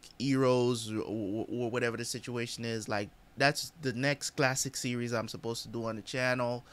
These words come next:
Um, all this stuff that I'm having working in the background that I have and, uh, and I want to release, I can't release it. Doctor Stone, um, Gurren Lagann,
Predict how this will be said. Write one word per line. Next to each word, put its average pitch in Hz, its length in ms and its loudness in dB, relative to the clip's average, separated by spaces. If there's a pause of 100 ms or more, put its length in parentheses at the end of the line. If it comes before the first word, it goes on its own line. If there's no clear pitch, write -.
(400)
Um, 107 680 4 (140)
all 208 220 6
this 196 160 2
stuff 180 180 4
that 170 140 4
I'm 165 140 4
having 160 420 2
working 151 280 0
in 143 120 -2
the 139 40 -2
background 135 600 0
that 117 160 0 (420)
I 139 120 4
have 135 420 4 (580)
and, 123 240 2 (100)
uh, 110 180 4 (120)
and 135 80 2
I 123 120 4
want 135 320 2
to 135 100 -6
release, 113 440 -2 (100)
I 190 60 4
can't 214 300 -2
release 220 320 -2
it. 135 140 -2 (160)
Doctor 214 320 4
Stone, 156 800 0 (680)
um, 127 680 4 (560)
Gurren 202 340 4
Lagann, 180 540 6